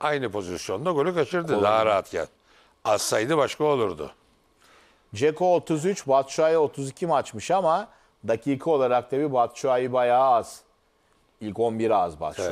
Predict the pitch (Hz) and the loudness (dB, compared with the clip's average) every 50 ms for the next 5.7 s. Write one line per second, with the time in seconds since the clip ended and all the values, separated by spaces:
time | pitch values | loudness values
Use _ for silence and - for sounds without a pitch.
0 | 82 73 67 65 - _ _ _ _ _ _ _ _ _ _ _ _ _ _ _ | -4 -6 -8 -14 -20 _ _ _ _ _ _ _ _ _ _ _ _ _ _ _
1 | _ _ _ _ _ _ _ _ _ _ _ _ _ _ _ _ _ _ _ _ | _ _ _ _ _ _ _ _ _ _ _ _ _ _ _ _ _ _ _ _
2 | _ _ _ _ _ _ _ _ _ _ _ _ _ _ _ _ _ _ _ _ | _ _ _ _ _ _ _ _ _ _ _ _ _ _ _ _ _ _ _ _
3 | _ _ _ _ _ _ _ _ _ _ _ _ - _ _ _ - - - 165 | _ _ _ _ _ _ _ _ _ _ _ _ -20 _ _ _ -12 -10 -8 -6
4 | 143 131 98 104 139 156 - - 208 196 196 190 180 160 156 156 175 175 175 175 | -6 -4 -2 -2 -2 -2 -2 -2 0 2 2 2 2 2 2 2 0 0 0 0
5 | 175 - - 120 117 - 123 120 117 117 123 151 165 156 | 0 0 0 0 -2 -2 0 0 0 2 2 0 0 -2